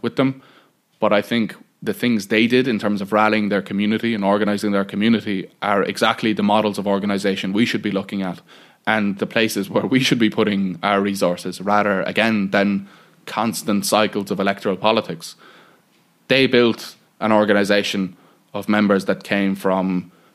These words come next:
backgrounds that were arguably worser than any of the backgrounds of members in the Connolly Youth Movement and probably suffered things that we'll never have to suffer. And they still built a disciplined,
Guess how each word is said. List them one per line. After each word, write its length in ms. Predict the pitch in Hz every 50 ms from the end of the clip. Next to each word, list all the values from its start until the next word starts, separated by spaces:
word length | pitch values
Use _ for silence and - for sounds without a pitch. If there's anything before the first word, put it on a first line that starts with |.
| _ _
backgrounds 840 | - 98 98 - - 113 104 98 98 95 92 95 98 - - - -
that 220 | - 101 87 64
were 320 | 78 98 98 95 90 92 - - _ _ _ _ _ - -
arguably 560 | 110 110 110 107 104 107 107 101 98 104 98 95
worser 420 | 92 101 104 101 - - 107 95
than 380 | 95 - 92 90 90 92 92 -
any 220 | - 98 98 98
of 80 | 98 95
the 60 | -
backgrounds 580 | - 95 92 95 - - 98 98 95 95 98 -
of 120 | 104 -
members 320 | 95 92 98 95 98 101 104
in 100 | 98 101
the 80 | 98
Connolly 280 | 101 110 104 107 107 113
Youth 140 | 117 117 127
Movement 460 | 127 120 123 131 131 135 131 - - _ - - - - _ _ _ _
and 360 | - 101 98 98 95 95 98 -
probably 420 | - 107 107 107 110 107 107 98
suffered 380 | - - 110 98 - 104 95 -
things 260 | 101 98 98 98 98
that 100 | - 104
we'll 180 | 101 101 101
never 240 | 101 104 107 113 117
have 180 | 117 101 92 -
to 60 | -
suffer. 400 | 101 - 101 92 - - 87 85 - _ _ _ _ _ -
And 100 | 110 98
they 60 | 101
still 340 | 98 - - - 117 117 113
built 240 | 104 113 104 98 98
a 40 | 92
disciplined, 720 | - 110 104 - 101 - 107 101 98 101 95 90 - -